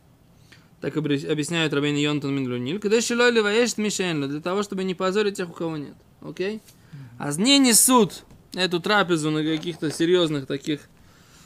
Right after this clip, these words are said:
Speaker 1: дорогостоящих предметах, дабы, дабы не опозорить тех людей, у которых этого нет. Окей. Теперь такана шния.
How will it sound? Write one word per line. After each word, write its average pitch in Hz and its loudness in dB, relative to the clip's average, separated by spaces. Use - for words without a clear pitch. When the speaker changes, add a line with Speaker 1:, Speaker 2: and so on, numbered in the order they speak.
Speaker 1:
дорогостоящих 165 6
предметах, 190 0
дабы, 240 8
дабы 190 4
не 185 0
опозорить 202 4
тех 220 6
людей, 190 4
у 185 4
которых 160 -2
этого 151 -6
нет. 143 -8
Окей. 196 -4
Теперь 160 4
такана 190 0
шния. 185 0